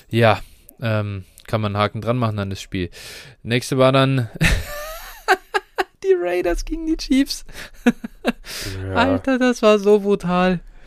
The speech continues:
Speaker 1: Also, da stand's ja fünfunddreißig null gleich mal. Fast zur Halbzeit haben sie noch dieses Last-Second-Field-Goal in der Halbzeit, zur Halbzeit hingeschossen.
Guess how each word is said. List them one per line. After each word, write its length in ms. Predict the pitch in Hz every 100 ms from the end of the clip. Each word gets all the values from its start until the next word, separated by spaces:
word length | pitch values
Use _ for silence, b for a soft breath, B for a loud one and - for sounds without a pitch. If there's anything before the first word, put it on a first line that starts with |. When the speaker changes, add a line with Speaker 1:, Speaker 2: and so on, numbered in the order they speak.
| b b
Speaker 1:
Also, 580 | - 170 160 170 165 160 _ _ _ _
da 100 | 139
stand's 240 | 139 190 175
ja 120 | 160
fünfunddreißig 600 | 185 196 160 135 135 117
null 220 | 127 180
gleich 260 | 202 190 190
mal. 320 | 202 214 208 _
Fast 320 | - 170 170 -
zur 100 | 143
Halbzeit 300 | 160 - 151
haben 160 | 147
sie 100 | 143
noch 140 | 143 139
dieses 340 | 143 131 131
Last-Second-Field-Goal 920 | 123 139 - 147 143 - 143 - 135
in 100 | 127
der 80 | 123
Halbzeit, 360 | 131 - - -
zur 120 | 139
Halbzeit 280 | 139 - 117
hingeschossen. 560 | 117 117 - 120 151